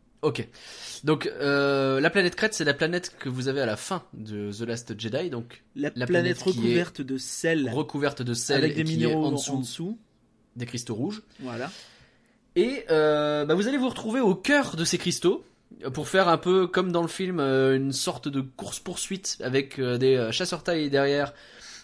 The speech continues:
Speaker 1: qui vous tirent dessus et vous, vous esquivez avec des cristaux qui pètent de partout parce qu'ils se prennent des, des rayons dans la tronche. Puis vous allez vous retrouver à l'extérieur, euh, à devoir slalomer au milieu des quadripodes.
Speaker 2: Une scène qui
Speaker 1: Euh,
Speaker 2: rappelle un peu Hot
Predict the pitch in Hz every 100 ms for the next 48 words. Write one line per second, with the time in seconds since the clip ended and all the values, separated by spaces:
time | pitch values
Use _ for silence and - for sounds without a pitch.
0 | - 190 196 196 180 170 - 175 156 175
1 | 160 156 156 - 156 156 160 156 135 139
2 | 147 139 - 143 170 165 127 - 170 151
3 | 147 147 - 156 131 135 127 - 160 143
4 | 117 110 110 123 - _ _ _ _ -
5 | 117 120 123 113 101 101 - 233 - _
6 | _ _ _ - _ - 226 185 185 180
7 | 170 - 165 165 156 156 156 - 143 139
8 | 233 - _ _ - - - 127 127 123
9 | 123 123 123 131 135 131 - 180 180 170
10 | 160 180 214 - 160 160 143 135 127 160
11 | 175 147 120 120 135 190 _ _ _ _
12 | - 135 123 180 170 127 127 - 151 147
13 | 147 151 - 151